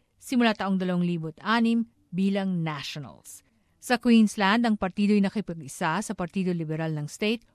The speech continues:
upang makilala bilang Liberal National Party ng taong dalawang libo at walo. Sa nalalapit na halalan, naniniwala si Nick Economou na ang Nationals ay mayroong magandang oportunidad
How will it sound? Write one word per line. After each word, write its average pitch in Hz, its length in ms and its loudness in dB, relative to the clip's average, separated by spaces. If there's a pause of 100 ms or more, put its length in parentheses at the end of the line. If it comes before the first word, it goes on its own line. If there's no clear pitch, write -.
(120)
upang 240 320 2
makilala 180 560 0
bilang 180 320 -2
Liberal 220 560 0
National 185 560 -2
Party - 560 -4 (320)
ng 262 160 -2
taong 202 240 2
dalawang 190 240 0
libo 139 320 -6
at - 80 -20
walo. 143 400 -8 (480)
Sa - 160 -4
nalalapit 202 560 2
na 185 80 -4
halalan, 190 560 -4
naniniwala 214 480 -2
si 190 160 -6
Nick 185 160 -4
Economou 202 640 -2
na 262 160 -2
ang 185 160 -2
Nationals 233 560 -6
ay 208 80 -2
mayroong 202 240 -2
magandang 190 480 -4
oportunidad 190 960 -6